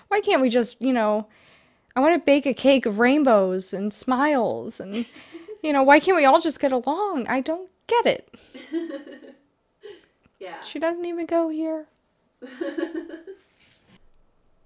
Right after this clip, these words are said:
Speaker 2: Yeah, I, I wanted to like WitchTok. I really, truly did.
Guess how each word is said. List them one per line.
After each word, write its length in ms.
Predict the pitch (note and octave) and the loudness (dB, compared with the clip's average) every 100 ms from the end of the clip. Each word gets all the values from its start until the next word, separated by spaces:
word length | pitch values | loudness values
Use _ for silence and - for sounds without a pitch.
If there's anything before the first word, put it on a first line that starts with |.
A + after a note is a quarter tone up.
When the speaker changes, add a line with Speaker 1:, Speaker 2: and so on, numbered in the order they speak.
| _ - | _ -18
Speaker 2:
Yeah, 220 | G3+ G3 - | -14 -10 -6
I, 420 | A#3+ A#3+ A#3+ - _ - - - | -6 -6 -10 -16 _ -20 -20 -14
I 140 | A3+ B3+ | -8 -6
wanted 880 | A3+ - G#3 G#3+ A3+ A#3+ B3 A#3+ - | -8 -10 -8 -4 -4 -4 -6 -8 -16
to 140 | A#3+ | -12
like 420 | A3+ A3+ A3+ A#3 | -10 -8 -8 -10
WitchTok. 640 | - A#3 - - A#3+ A#3 A#3 | -10 -10 -10 -14 -8 -8 -10
I 100 | - G#3+ G3+ G3 | -14 -14 -14 -14
really, 360 | G3+ A3 A3+ A3 | -12 -10 -10 -12
truly 500 | - A3 G#3+ G#3 G#3 | -14 -16 -16 -14 -14
did. 520 | G3 F#3 F#3 F#3 | -12 -12 -12 -14